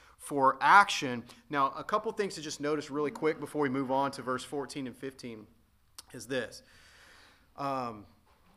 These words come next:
the phrase, "prepare your minds for action," is a participle, which basically means that it is ongoing. Preparing your minds for action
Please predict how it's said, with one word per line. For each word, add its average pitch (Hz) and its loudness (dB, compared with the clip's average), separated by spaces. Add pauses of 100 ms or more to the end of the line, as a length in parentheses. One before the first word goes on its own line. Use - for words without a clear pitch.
(200)
the 139 -4
phrase, 180 2
"prepare 185 2
your 185 0
minds 165 2
for 156 -4
action," 139 2
is 127 -10
a - -10
participle, 123 -4 (920)
which 127 -10
basically 143 -4
means 135 -4
that 131 -6
it 123 -4
is 117 -10
ongoing. 131 -4 (720)
Preparing 208 2
your 196 4
minds 170 4
for 156 6
action 123 6